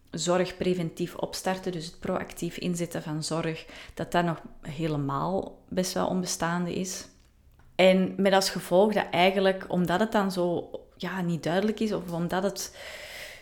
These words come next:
de, de, die behoefte niet meteen goed ingevuld kan worden,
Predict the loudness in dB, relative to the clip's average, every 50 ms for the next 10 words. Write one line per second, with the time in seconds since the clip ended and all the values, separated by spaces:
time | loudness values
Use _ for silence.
0 | -20 -20 _ _ _ _ -20 -20 -20 -20 -20 -20 -20 -20 -16 -8 -6 -4 -4 -6
1 | -8 -14 -20 -18 -14 -4 0 2 2 2 2 4 4 4 4 2 -2 -4 -4 -4
2 | -4 -6 -4 -2 0 0 -2 -2 -2 0 2 4 6 4 4 2 0 -2 -2 -2
3 | 0 0 0 0 2 2 2 2 2 2 0 0 0 0 0 0 2 2 2 2
4 | 2 0 2 2 2 2 2 2 2